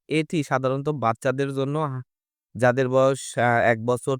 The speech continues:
থেকে ছয় বছর, তাদের এক চামচ করে দিনে দুইবার অথবা তিনবার অথবা চিকিৎসকের পরামর্শ অনুযায়ী আপনারা ডোজ নির্ধারণ করে নেবেন।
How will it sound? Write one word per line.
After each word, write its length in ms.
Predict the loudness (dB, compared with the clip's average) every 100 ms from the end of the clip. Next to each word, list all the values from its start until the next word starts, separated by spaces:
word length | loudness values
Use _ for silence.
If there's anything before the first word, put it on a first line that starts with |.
| -4
থেকে 300 | -6 -4 -4
ছয় 220 | 0 0
বছর, 240 | 0 -2 -2
তাদের 280 | -2 0 -2
এক 220 | -2 -4
চামচ 260 | -6 -8 -8 -10 -6
করে 320 | -2 -2 -2
দিনে 320 | -2 -2 -2
দুইবার 520 | -4 -4 -2 0 0
অথবা 320 | 0 -2 -4 -6 -6
তিনবার 400 | -6 -2 -2 -2 _ _ _ _ _ _ _ -2
অথবা 280 | 0 0
চিকিৎসকের 500 | -2 -4 -6 -4 -4
পরামর্শ 460 | -2 0 0 -4 -6
অনুযায়ী 440 | -6 -4 0 0
আপনারা 440 | 0 -2 0 0 -2
ডোজ 440 | -6 -2 0 0
নির্ধারণ 380 | -2 -2 -2 -2
করে 180 | -2 -2
নেবেন। 220 | -2